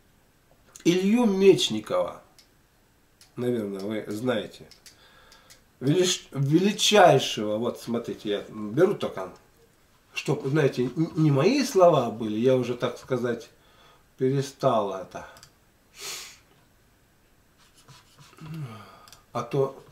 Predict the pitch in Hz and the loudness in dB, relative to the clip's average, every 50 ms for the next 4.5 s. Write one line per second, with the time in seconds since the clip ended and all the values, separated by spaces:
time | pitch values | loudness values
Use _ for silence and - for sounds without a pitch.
0 | - - 139 139 - - 151 147 147 151 - - 143 147 147 135 127 139 139 143 | -18 -16 -14 -14 -6 -4 -2 0 0 -2 -2 -2 -2 -2 -2 -2 -2 -2 0 0
1 | 147 147 143 139 131 127 135 135 127 120 110 110 98 92 - - 117 123 131 135 | 0 0 0 0 -2 -4 -2 0 0 0 0 -4 -6 -8 -8 -10 -8 -6 -6 -6
2 | 135 135 139 139 143 135 135 151 170 170 156 151 139 135 - - - 127 123 127 | -4 -4 -4 -4 -4 -4 -4 -4 -2 -2 0 0 -2 -2 -4 -8 -8 -6 -6 -6
3 | 120 - - 127 127 - - 139 131 131 - - - - 120 117 117 113 113 117 | -6 -6 -6 -8 -8 -6 -4 -4 -4 -4 -6 -12 -14 -12 -10 -8 -8 -8 -10 -8
4 | 131 147 156 151 151 143 135 127 - | -4 -2 0 0 0 0 0 -2 -4